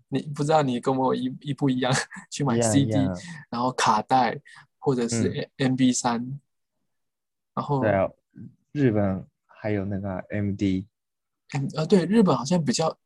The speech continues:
Speaker 1: ，C D到很后面才关的嘛，唱片行。
Speaker 2: 呃，没有，是C D的后面有那个M D这个新的，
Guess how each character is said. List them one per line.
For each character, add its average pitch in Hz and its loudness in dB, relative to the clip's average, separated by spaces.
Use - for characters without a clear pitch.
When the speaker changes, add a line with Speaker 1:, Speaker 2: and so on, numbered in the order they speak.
Speaker 1:
，C - 2
D 180 2
到 175 0
很 127 -2
后 156 2
面 143 2
才 117 -8
关 117 -2
的 - -6
嘛， - -14
唱 - 0
片 104 2
行。 101 -2
Speaker 2:
呃， - -10
没 123 -6
有， 107 -2
是 110 -6
C - -4
D 135 2
的 120 -2
后 - -6
面 123 -2
有 98 0
那 98 -4
个 92 -4
M 107 0
D 104 4
这 101 -2
个 87 -2
新 104 -4
的， 95 -6